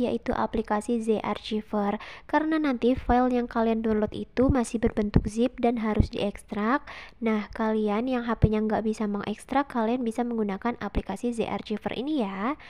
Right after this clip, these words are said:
Nah, kalian bisa download di Play Store H P kalian masing-masing.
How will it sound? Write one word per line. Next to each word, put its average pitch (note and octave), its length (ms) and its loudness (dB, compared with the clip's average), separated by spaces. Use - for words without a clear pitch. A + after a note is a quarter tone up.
Nah, A3+ 160 2
kalian A3+ 320 2
bisa B3 240 -2
download G#3+ 560 2
di A#3 160 -2
Play G#3+ 240 0
Store C4 480 2
H G3+ 240 -4
P F#3+ 80 -4
kalian G3 320 -8
masing-masing. C4+ 1040 -4